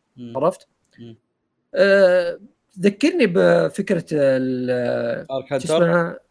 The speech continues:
Speaker 2: إي، حق هانتر، القارة المظلمة، نفس
Speaker 1: مم.
Speaker 2: الفكرة. آه، إنها أصلا جاي في الاسم اللي هو هيلز بارادايس منها، لأن، آه، الجزيرة هذه في، زي ما تقول إنه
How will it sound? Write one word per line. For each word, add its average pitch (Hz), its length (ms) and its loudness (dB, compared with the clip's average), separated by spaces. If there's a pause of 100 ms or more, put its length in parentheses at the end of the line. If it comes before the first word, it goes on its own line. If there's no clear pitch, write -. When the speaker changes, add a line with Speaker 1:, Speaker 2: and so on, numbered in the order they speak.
(160)
Speaker 2:
إي، 180 160 4
حق - 180 -6
هانتر، - 420 -6
القارة 135 600 -4
المظلمة، 123 440 -2
نفس - 320 -12
Speaker 1:
مم. 143 60 -4
Speaker 2:
الفكرة. 117 260 -10 (880)
آه، 180 200 4
إنها 196 340 4
أصلا 190 240 0
جاي 165 520 2
في - 120 -18
الاسم 131 680 -4
اللي 123 280 -8
هو 143 220 -6
هيلز 156 300 -2
بارادايس 143 840 -2
منها، - 640 -2
لأن، 123 240 -10
آه، - 1700 -6
الجزيرة 160 460 6
هذه 196 320 -2
في، 185 340 -10
زي 165 120 -2
ما 170 80 -4
تقول 165 180 -4
إنه 160 280 -8